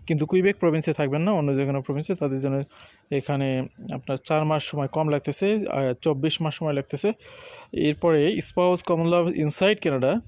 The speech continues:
অর্থাৎ যারা ইনসাইড কানাডা থেকে আবেদন করতেছেন কিন্তু কুইবেক প্রভিন্সে থাকবেন, তাদের জন্য এক মাস সময় বৃদ্ধি পেয়েছে, পঁয়ত্রিশ মাস সময় লাগতেছে। প্যারেন্ট গ্র্যান্ডপ্যারেন্ট পিআর প্রোগ্রাম নন কুইবেকে যারা থাকতেছেন, তাদের জন্যে এক মাস সময় কম লাগবে, এখানে তেত্রিশ মাস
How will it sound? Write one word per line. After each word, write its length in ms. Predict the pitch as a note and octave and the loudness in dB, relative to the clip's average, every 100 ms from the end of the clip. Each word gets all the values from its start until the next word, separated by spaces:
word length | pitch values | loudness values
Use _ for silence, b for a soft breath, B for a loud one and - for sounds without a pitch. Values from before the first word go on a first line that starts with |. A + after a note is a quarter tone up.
| - - | -8 -8
অর্থাৎ 300 | C3 D3 C3 | -4 -4 -2
যারা 180 | D3 C3+ | 0 0
ইনসাইড 260 | C#3 C3 D#3+ | 0 -2 -2
কানাডা 200 | D#3 C#3+ | -2 0
থেকে 120 | D3+ | 0
আবেদন 200 | C3+ C#3 | 0 -2
করতেছেন 320 | C#3+ E3+ F#3 G3 | -2 0 0 2
কিন্তু 160 | F3+ | 0
কুইবেক 380 | - F3+ E3+ F3+ | 0 2 2 0
প্রভিন্সে 300 | D#3+ D3+ D3+ | -2 -2 -2
থাকবেন, 340 | C#3+ C3 E3+ A3+ B B B | -2 0 0 -2 B B B
তাদের 220 | D#3+ D#3 | 0 2
জন্য 140 | D#3+ E3 | 2 2
এক 120 | D3 | 0
মাস 120 | D#3 D3+ | -2 -2
সময় 200 | D#3 D3 | -2 2
বৃদ্ধি 260 | C#3+ D3 | 0 0
পেয়েছে, 260 | D#3+ D#3+ G3+ | -2 -2 -2
পঁয়ত্রিশ 500 | - F3+ - D3+ C#3+ | 0 -2 0 -2 0
মাস 140 | C3 | -4
সময় 160 | C#3 B2 | -2 -2
লাগতেছে। 380 | A#2+ - C3+ - B B B B B - | -2 -6 -8 -12 B B B B B 0
প্যারেন্ট 320 | F3 G3 G3+ | 4 4 4
গ্র্যান্ডপ্যারেন্ট 520 | G3 F3+ F#3 F3 F3 _ _ | 2 2 2 0 -2 _ _
পিআর 280 | F3+ E3+ D3+ | 2 4 2
প্রোগ্রাম 400 | D3+ C3 D#3 F#3+ | 0 2 2 2
নন 360 | D3+ D#3+ F#3 | 2 2 2
কুইবেকে 420 | F3 D3 C3+ C3 | 2 2 2 0
যারা 260 | B2 B2+ B2 | 0 0 0
থাকতেছেন, 500 | - C3+ - D3 G3+ | -2 -6 -4 -2 -2
তাদের 340 | F#3+ C#3 D3 | 0 0 0
জন্যে 340 | C#3 C3+ C3 A3 B B B - | 0 -2 0 -2 B B B -4
এক 180 | C#3+ | -2
মাস 140 | E3 D3+ | -2 -2
সময় 220 | D#3 C#3+ | -2 -2
কম 240 | - D3+ | -2 0
লাগবে, 440 | C#3+ C3+ B2+ F3+ G3+ | 2 0 0 0 0
এখানে 260 | - C#3 | 0 -2
তেত্রিশ 480 | C3 D3 - D#3+ D#3+ | -2 -4 -2 -4 -2
মাস 160 | E3 | -2